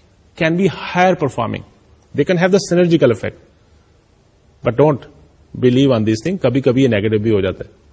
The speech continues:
تو generally ہم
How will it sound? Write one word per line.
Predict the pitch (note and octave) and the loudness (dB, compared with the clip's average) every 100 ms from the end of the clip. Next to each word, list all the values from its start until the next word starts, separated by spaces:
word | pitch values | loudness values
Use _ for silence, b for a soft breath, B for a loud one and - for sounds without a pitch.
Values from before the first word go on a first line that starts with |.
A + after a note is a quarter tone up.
| _ _ _ _ - _ _ _ _ _ _ _ | _ _ _ _ -20 _ _ _ _ _ _ _
تو | B2+ | -4
generally | A#2 C#3+ E3+ F#3+ C#4+ - - _ _ _ _ - | 2 4 4 2 -2 -12 -20 _ _ _ _ -8
ہم | E3 | -4